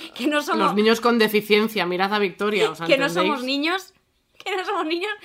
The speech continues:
Speaker 1: <laughs> pero nosotros queremos muchísimo a los niños. De una manera
Speaker 2: Eso
Speaker 1: sana,
Speaker 2: es.
Speaker 1: ¿eh? <laughs> O sea, no.
Speaker 2: Ya sabéis, sin abrazarlos, <laughs> ni besarlos y esas cosas.
Speaker 1: Entonces, si os importan son-, que un niño sonría,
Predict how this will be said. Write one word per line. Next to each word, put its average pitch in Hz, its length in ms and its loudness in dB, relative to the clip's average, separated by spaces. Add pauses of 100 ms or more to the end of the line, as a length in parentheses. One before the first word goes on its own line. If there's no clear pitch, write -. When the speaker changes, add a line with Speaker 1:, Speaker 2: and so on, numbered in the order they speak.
Speaker 1:
<laughs> 494 180 -4
pero 302 180 2
nosotros 269 280 -6
queremos 277 280 -4
muchísimo 254 480 -8
a 208 80 -4
los 185 140 -10
niños. 170 420 -16 (280)
De 226 100 -8
una 285 80 0
manera 320 240 4
Speaker 2:
Eso 330 100 -4
Speaker 1:
sana, 226 360 2
Speaker 2:
es. 320 100 -4
Speaker 1:
¿eh? - 80 -20 (160)
<laughs> - 140 -6
O 269 40 -12
sea, 247 280 -14
no. 226 120 -14
Speaker 2:
Ya 208 180 2
sabéis, 196 600 0
sin 202 260 -2
abrazarlos, 240 880 4
<laughs> - 20 -10
ni 220 160 0
besarlos 226 760 -2
y 185 340 -6
esas 185 220 -10
cosas. - 180 -8
Speaker 1:
Entonces, 262 160 0
si 277 60 -4
os 240 80 -4
importan 294 420 0
son-, 277 240 -8
que 277 80 -6
un 277 80 -2
niño 262 220 -4
sonría, 269 540 -4